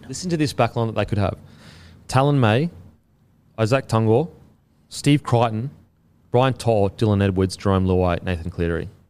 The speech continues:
That is outrageous. Like, I would argue that that back line, now we need to see more games out of the rookies, but let's just go with what we have, could take it to any other back line. Now, they may not be bet-, like, and I'm talking about as in,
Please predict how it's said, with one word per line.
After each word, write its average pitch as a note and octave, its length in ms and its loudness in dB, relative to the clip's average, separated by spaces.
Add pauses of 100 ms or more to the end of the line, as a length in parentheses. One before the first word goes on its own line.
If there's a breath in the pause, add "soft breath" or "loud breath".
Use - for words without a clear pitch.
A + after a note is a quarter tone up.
(100)
That B2+ 320 -2
is G#2+ 300 -2 (120)
outrageous. A2 1400 -2
Like, C3 180 2 (340 loud breath)
I F3+ 140 4
would A#3 160 2
argue D3 420 0
that G2 120 -6
that C3+ 220 0
back A#2+ 260 -2
line, G2+ 360 -8 (400)
now C3 100 0
we C#3 80 4
need D#3 140 2
to D3 60 -6
see E3 120 0
more C#3+ 180 2
games B2+ 200 2
out C3 40 2
of B2 60 2
the A2+ 60 2
rookies, F#2+ 260 -2
but A#2+ 140 -4
let's - 180 2
just - 160 -2
go C#3+ 160 4
with A#2 80 0
what A#2+ 120 2
we G#2+ 80 2
have, F#2+ 220 0 (460 loud breath)
could C3 240 0
take C#3 280 -2
it D3+ 140 -6
to C3 160 -2 (100)
any B2+ 200 0
other G#2 140 -2
back F#2+ 220 -6
line. F#2+ 260 -8
Now, A2+ 160 0
they B2 120 2
may D3 160 0
not D#3 160 -2
be A#2 160 -2
bet-, B2+ 300 0
like, B2+ 180 -2
and C#3 80 2
I'm D3 100 0
talking C3 260 0
about A2+ 240 2
as A2 200 -6
in, G#2+ 240 0